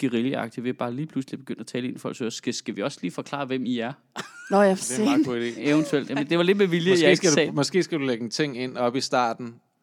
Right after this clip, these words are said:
Speaker 3: af
Speaker 1: Nej.
Speaker 3: podcasten,
Speaker 1: Nej,
Speaker 3: hvor
Speaker 1: det
Speaker 3: du ligesom
Speaker 1: tænker jeg, du bliver
Speaker 3: siger
Speaker 1: lade være med.
Speaker 3: <laughs> Okay.
Speaker 1: Jeg synes, det var meget hyggeligt at gøre det her til sidst.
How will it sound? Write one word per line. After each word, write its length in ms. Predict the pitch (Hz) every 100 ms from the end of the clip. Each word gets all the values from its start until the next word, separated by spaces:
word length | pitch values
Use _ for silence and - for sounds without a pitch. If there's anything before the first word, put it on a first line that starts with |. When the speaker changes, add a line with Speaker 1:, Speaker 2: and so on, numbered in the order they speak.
| _ _ -
Speaker 3:
af 120 | 135
Speaker 1:
Nej. 260 | 151 170 -
Speaker 3:
podcasten, 600 | 110 117 107 - 107 -
Speaker 1:
Nej, 140 | - -
Speaker 3:
hvor 100 | 120
Speaker 1:
det 80 | 117
Speaker 3:
du 40 |
ligesom 220 | 117 233
Speaker 1:
tænker 160 | 135 -
jeg, 80 | 123
du 40 |
bliver 120 | 123
Speaker 3:
siger 0 |
Speaker 1:
lade 0 |
være 160 | 131 160
med. 160 | 156 - 285 269 831
Speaker 3:
<laughs> 420 | 932 - 1017 427 135
Okay. 160 | 135 131
Speaker 1:
Jeg 80 | -
synes, 100 | -
det 60 | 214
var 60 | 185
meget 160 | 185
hyggeligt 200 | 208 208
at 80 | 196
gøre 100 | 175
det 80 | 175
her 80 | 180
til 140 | 185
sidst. 220 | 208 -